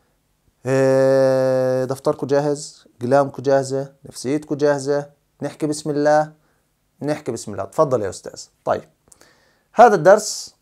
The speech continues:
أو التجميعة هاي زي ما حكينا مش درس، فيش درس في الكتاب اسمه إيجاد ثوابت.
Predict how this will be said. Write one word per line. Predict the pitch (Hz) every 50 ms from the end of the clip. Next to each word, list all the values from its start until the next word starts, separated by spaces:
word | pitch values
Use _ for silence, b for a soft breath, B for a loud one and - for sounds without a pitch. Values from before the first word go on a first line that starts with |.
| - 147
أو | 127 113 107 110
التجميعة | - - 131 131 120 127 139 156 165 151 147 143
هاي | 139 151 151 160 165 180 202 202 - -
زي | 107 120 110
ما | 110
حكينا | 104 113 104 - 131 135 143 156 160
مش | 160 120 104 101
درس، | 113 127 143 160 156 - -
فيش | - - - 120 - - -
درس | 127 127 127 - - -
في | 110
الكتاب | 104 113 - - - 120 110 -
اسمه | - - 127 113
إيجاد | 107 104 110 113 110
ثوابت. | - - 104 113 127 143 156 180 190 190 -